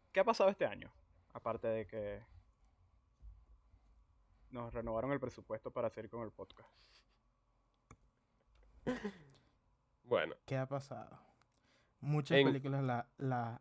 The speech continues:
Speaker 3: la,
Speaker 1: A ver,
Speaker 3: las
Speaker 1: ustedes se
Speaker 3: atrasaron,
Speaker 1: preguntarán, "Pero es que este
Speaker 3: para
Speaker 1: año no
Speaker 3: empezar por
Speaker 1: salió
Speaker 3: ahí.
Speaker 1: películas". Exactamente, este año no salió nada, desde mi punto de vista. Pero resulta
Speaker 2: Aclaratoria,
Speaker 1: que sí.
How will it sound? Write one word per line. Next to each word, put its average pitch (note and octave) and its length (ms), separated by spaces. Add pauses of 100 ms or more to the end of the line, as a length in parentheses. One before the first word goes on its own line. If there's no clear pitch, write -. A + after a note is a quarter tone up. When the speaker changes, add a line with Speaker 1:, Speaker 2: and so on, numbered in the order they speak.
(140)
Speaker 3:
la, B2 260
Speaker 1:
A A#2+ 100
ver, B2+ 80
Speaker 3:
las C3+ 100
Speaker 1:
ustedes C3+ 120
se E3 40
Speaker 3:
atrasaron, D3+ 40
Speaker 1:
preguntarán, C3 380
"Pero B2 120
es - 40
que D3+ 80
este - 20
Speaker 3:
para C3+ 120
Speaker 1:
año C3 60
no - 60
Speaker 3:
empezar C#3 160
por C#3 100
Speaker 1:
salió C3+ 120
Speaker 3:
ahí. B2 60
Speaker 1:
películas". C3 520
Exactamente, B2 680
este A#2+ 120
año B2+ 140
no B2+ 80
salió A#2 240
nada, A#2+ 220 (320)
desde A#2 160
mi A2+ 80
punto A#2+ 220
de A2 60
vista. A2+ 240 (520)
Pero C3+ 160
resulta C#3 560 (680)
Speaker 2:
Aclaratoria, C3+ 600
Speaker 1:
que - 40
sí. A2 180